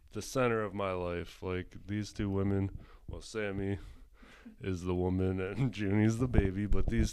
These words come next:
two girls just, just run my world now, and they, they, <laughs> they've changed my life for the best.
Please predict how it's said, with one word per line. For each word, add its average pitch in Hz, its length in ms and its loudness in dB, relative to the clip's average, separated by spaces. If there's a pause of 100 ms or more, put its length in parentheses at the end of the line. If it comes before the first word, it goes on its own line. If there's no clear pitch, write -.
two 107 280 4 (1400)
girls 113 360 0
just, - 500 -6 (1400)
just 123 240 0
run 123 280 8
my 131 200 10
world 127 380 6
now, 113 300 2
and 110 180 0
they, 110 160 -2 (260)
they, 113 380 2 (520)
<laughs> 151 80 -2 (1000)
they've 107 160 -16
changed 107 380 -8
my 104 120 2
life 104 320 2
for 95 120 -8
the 95 140 -4
best. 95 500 -8